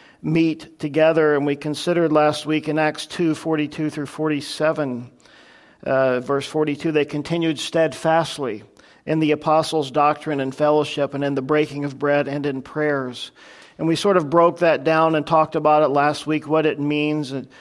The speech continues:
to look at the apostles' doctrine, uh, the fellowship together, uh,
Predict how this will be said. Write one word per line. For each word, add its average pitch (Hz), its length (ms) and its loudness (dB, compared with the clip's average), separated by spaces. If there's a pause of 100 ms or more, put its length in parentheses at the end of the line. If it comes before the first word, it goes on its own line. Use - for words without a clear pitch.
(260)
to 165 100 2
look 165 240 4
at 147 80 -2
the 160 120 2
apostles' 151 580 0
doctrine, 143 640 0 (560)
uh, 131 260 0
the 135 140 -4
fellowship 151 840 0
together, 156 680 0 (440)
uh, 127 420 2